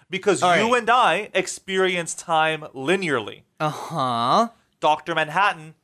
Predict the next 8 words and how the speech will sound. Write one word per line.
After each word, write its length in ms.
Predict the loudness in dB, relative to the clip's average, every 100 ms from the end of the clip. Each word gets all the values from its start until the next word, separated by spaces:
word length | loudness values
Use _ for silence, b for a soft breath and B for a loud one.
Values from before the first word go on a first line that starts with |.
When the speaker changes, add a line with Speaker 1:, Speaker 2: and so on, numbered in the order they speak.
| _
Speaker 1:
does 320 | 0 0 0
not. 300 | -2 0 0 0
Speaker 2:
Allow 300 | 2 2 2
me 100 | 2
to 100 | 2
rescind 420 | 2 0 0 2
my 120 | 0
sentence. 500 | 0 -2 -2 -8 -12